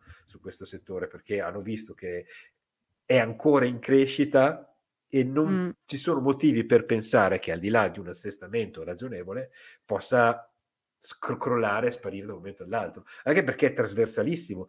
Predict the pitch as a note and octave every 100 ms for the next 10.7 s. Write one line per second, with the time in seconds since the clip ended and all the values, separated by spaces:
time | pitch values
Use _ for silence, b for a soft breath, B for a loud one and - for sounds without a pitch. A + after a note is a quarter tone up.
0 | b _ - A#2+ G#2+ C#3 E3+ C3+ B2+ B2+
1 | C3+ - A2+ A#2 A#2 A2+ F#2+ G2 A2+ -
2 | F#2+ G2+ A2 A#2 A#2+ B B F#2+ G2 G#2+
3 | G#2+ G#2+ G#2+ G#2 - A2 A2 A2 G2 -
4 | A2+ - A#2 A#2 b b b _ _ -
5 | - C#3 C3+ E3 C3 G#2+ A2+ A2+ A#2 -
6 | _ A#2 A#2+ - _ - C#3 B2+ A#2+ A2
7 | G#2 - G2+ - G2+ - G2+ G2+ - -
8 | - F#2 - G#2 - G2 A2 - A#2 -
9 | G#2 G2+ - - G2+ A#2+ G#2 G#2 G2+ G2
10 | A2 F#2 F2+ E2+ - G2